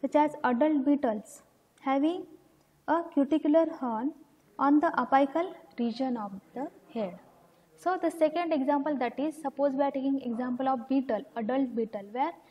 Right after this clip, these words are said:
at the front region of the head, at the apical region of head, such a pointed structure is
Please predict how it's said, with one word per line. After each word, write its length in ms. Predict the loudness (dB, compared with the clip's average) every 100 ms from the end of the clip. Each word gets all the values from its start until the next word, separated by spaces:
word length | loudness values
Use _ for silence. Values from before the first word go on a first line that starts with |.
| _ -6
at 260 | -2 0 0
the 180 | 0 -2 -12 _ _ _ _ _
front 280 | 0 0 2
region 360 | 2 2 0 0
of 200 | -2 -2
the 80 | -4
head, 260 | -6 -8 -6
at 200 | -4 0
the 60 |
apical 560 | 0 0 -4 -2 0 0
region 260 | 0 -4 -8
of 120 | -12 -12
head, 220 | -6 -6 -8 _ _ _
such 220 | -2 -2 0
a 80 |
pointed 640 | 0 4 4 4 2 0 0
structure 480 | 2 0 2 2 4
is 160 | 4